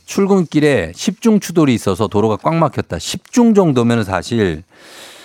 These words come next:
아, 꽉 막힐만 하지. 예, 십 중. 저도 한번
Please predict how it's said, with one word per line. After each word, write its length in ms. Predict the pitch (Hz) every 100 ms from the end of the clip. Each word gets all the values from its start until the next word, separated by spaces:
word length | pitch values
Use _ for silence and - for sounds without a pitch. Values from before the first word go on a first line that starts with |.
| - _
아, 420 | - 95 - - -
꽉 160 | 131
막힐만 460 | 135 117 - 101 95
하지. 380 | 104 95 80 90 _
예, 340 | 95 92 90 85
십 220 | - 87
중. 220 | - 90 85 -
저도 200 | 120 139
한번 200 | 165